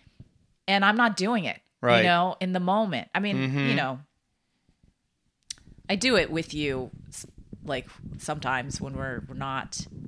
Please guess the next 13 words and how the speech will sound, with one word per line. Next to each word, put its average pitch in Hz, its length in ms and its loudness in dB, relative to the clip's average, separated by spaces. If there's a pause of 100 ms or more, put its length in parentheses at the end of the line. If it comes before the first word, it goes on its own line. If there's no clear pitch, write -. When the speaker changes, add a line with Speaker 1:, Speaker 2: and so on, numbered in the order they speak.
(680)
Speaker 1:
uh, 127 280 -6 (280)
podcasting. - 800 -4 (280)
But, 185 220 2 (140)
you 233 160 -2
know, 160 140 2
just 190 300 -2
the 196 60 -6
fact 147 400 2
that 147 200 -2
I'm 151 120 -6
not 143 240 -4
doing 143 320 -6
it 123 180 -6